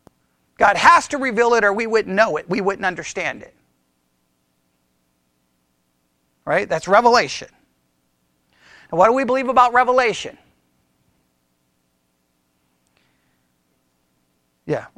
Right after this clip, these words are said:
okay. I want to make sure everyone in this church knows we believe revelation is ceased, and I believe any church who says it's not is apostate and no one should be a member of.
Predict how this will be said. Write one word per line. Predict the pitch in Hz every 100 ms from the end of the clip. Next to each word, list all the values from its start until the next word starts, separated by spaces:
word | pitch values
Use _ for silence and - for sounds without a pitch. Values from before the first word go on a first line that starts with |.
| - 147
okay. | - - -
I | 151
want | 170
to |
make | 214
sure | 180 214
everyone | 202 220 240
in | 240
this | 233
church | - 233 220
knows | 233 202 170 175 - _ _ _ -
we | 139 170 208
believe | 240 254 247 175 175
revelation | 143 170 175 196 196 202 - 208
is | - 185 -
ceased, | - 196 226 339 - - _
and | 185
I | 175 185
believe | 190 196 180
any | 202 196
church | - 208 -
who | 190
says | 156 208 185 185
it's | 160 -
not | 165 190 247 320 - _ _ -
is | 170 156
apostate | 160 - 190 202 - 226 233 -
and | 196
no | 185
one | 185 202
should | - 202
be | 196
a | 190
member | 190 185 185
of. | - 180 143 127 -